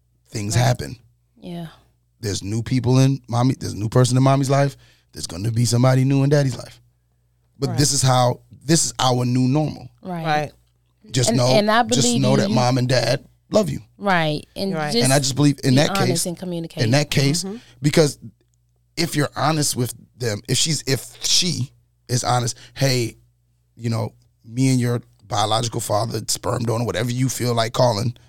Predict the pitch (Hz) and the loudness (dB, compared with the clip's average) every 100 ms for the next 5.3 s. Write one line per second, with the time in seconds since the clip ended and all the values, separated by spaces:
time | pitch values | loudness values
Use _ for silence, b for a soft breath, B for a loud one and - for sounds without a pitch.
0 | _ - 110 - 104 104 107 98 131 - | _ -8 -8 -6 -6 -2 -2 -4 -6 -6
1 | 64 113 _ _ _ _ _ _ _ _ | -6 -10 _ _ _ _ _ _ _ _
2 | _ _ _ - 113 135 123 - 117 110 | _ _ _ -8 0 0 0 0 0 0
3 | - - - 113 - 175 160 135 123 117 | -4 -10 -12 -4 0 0 0 -2 0 -2
4 | 101 110 110 107 110 98 110 69 65 52 | -2 -4 -4 -4 -6 -6 -8 -10 -10 -12
5 | - - | -14 -20